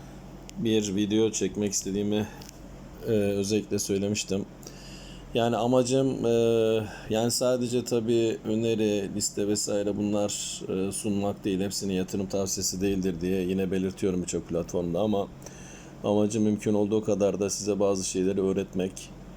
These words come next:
E, çünkü yani bu, e, devamlı sorular geliyor ve bu soruları, e, bir kısmı bana çok anlamsız geliyor. Yani özellikle rally'de, e, hala "Şu hisse ne olur, bu hisse ne olur?" diye çok aşırı soru geliyor.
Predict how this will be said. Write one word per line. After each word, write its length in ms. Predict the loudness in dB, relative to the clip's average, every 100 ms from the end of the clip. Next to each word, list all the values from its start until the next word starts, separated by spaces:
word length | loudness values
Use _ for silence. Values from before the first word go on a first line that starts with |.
| -16 -16 -14 -2
E, 400 | 2 2 2 0
çünkü 600 | 0 0 0 2 4 4 0 -2
yani 400 | 0 2 0 0
bu, 340 | 2 2 0 -4 -12 -2
e, 40 | 2 2 0 2
devamlı 440 | 4 4 2 0
sorular 460 | 0 2 4 4 4
geliyor 360 | 2 2 4
ve 120 | 4 2
bu 80 |
soruları, 680 | 0 0 2 4 4 4 2 -2 -12 -10 -4
e, 380 | 0 0 0 0
bir 80 |
kısmı 440 | 0 0 0 -2 0
bana 200 | 0 0
çok 200 | 0 0
anlamsız 600 | 0 2 0 0 -4 -2
geliyor. 320 | 0 2 2
Yani 280 | 2 2 0
özellikle 380 | 0 0 0 4
rally'de, 600 | 4 4 0 0 0 -2 -10 -16 -16 -16 -16 -10 -2
e, 180 | 2 4
hala 400 | 4 4 4 2
"Şu 160 | 0
hisse 280 | 0 2 2
ne 40 |
olur, 220 | 4 4 2
bu 220 | 2 0
hisse 320 | 0 0 0
ne 60 | 2
olur?" 360 | 2 2 0
diye 160 | 2 2
çok 240 | 0 -2
aşırı 480 | -2 -2 0 0 0
soru 280 | -2 0 2
geliyor. 480 | 2 0 0 -2